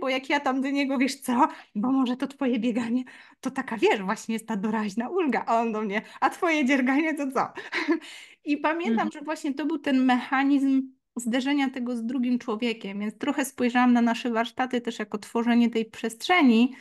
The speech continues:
Speaker 1: gdzie właśnie ktoś, kto nas totalnie nie zna,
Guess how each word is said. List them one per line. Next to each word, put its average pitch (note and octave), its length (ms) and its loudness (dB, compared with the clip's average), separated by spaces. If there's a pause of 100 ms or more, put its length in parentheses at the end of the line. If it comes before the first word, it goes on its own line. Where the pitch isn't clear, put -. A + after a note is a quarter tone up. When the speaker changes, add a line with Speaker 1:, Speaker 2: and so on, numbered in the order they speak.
(340)
Speaker 1:
gdzie B3 260 2
właśnie B3+ 640 4 (200)
ktoś, - 480 -4
kto - 180 -6
nas D4 220 0
totalnie D4 520 4
nie B3 160 6
zna, A#3 400 0